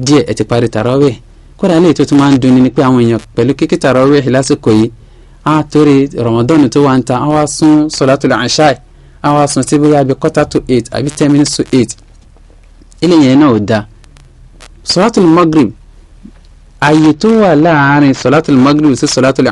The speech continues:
Isha, ó máa ń lé díẹ̀ ní wákàtí kan. Àsìkò tá a dẹ̀ ń ṣínú ní ìsinyìí,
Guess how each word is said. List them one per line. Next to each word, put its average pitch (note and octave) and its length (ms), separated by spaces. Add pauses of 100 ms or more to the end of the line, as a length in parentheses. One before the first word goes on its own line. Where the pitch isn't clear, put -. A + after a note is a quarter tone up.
Isha, A#2+ 260 (460)
ó D#3 120
máa D3 220
ń D3+ 160
lé D3+ 140
díẹ̀ C#3 340
ní B2 80
wákàtí B2 540
kan. G2 180 (1300)
Àsìkò C3+ 320
tá E3+ 160
a D#3+ 40
dẹ̀ C#3+ 160
ń F#3 60
ṣínú F3 380
ní F#3 160
ìsinyìí, B2 580